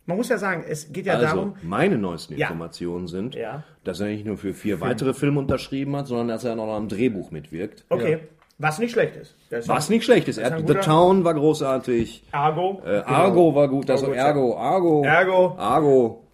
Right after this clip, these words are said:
Speaker 1: Ist das jetzt
Speaker 2: Äh,
Speaker 1: diese Versicherung?
Speaker 2: <laughs> Ja, Argo war gut.
Speaker 1: <laughs>
Speaker 2: Äh, äh, dann war von Ben Affleck noch gut.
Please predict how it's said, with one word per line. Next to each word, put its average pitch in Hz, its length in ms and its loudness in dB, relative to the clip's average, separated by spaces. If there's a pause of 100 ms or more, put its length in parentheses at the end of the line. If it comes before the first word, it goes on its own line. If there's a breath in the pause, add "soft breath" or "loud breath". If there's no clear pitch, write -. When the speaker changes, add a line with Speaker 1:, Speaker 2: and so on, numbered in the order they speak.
(160)
Speaker 1:
Ist - 140 -14
das 123 120 0
jetzt 123 140 6
Speaker 2:
Äh, 120 40 6
Speaker 1:
diese - 160 -2
Versicherung? 180 800 -4
Speaker 2:
<laughs> - 160 -4
Ja, 151 480 4
Argo 175 340 8
war 151 140 6
gut. 151 360 2 (100)
Speaker 1:
<laughs> - 120 -12
Speaker 2:
Äh, 135 500 6
äh, 127 40 2
dann 131 180 2
war 139 160 2
von 131 180 -2
Ben 127 140 2
Affleck 131 300 -4
noch 139 220 0
gut. 156 420 2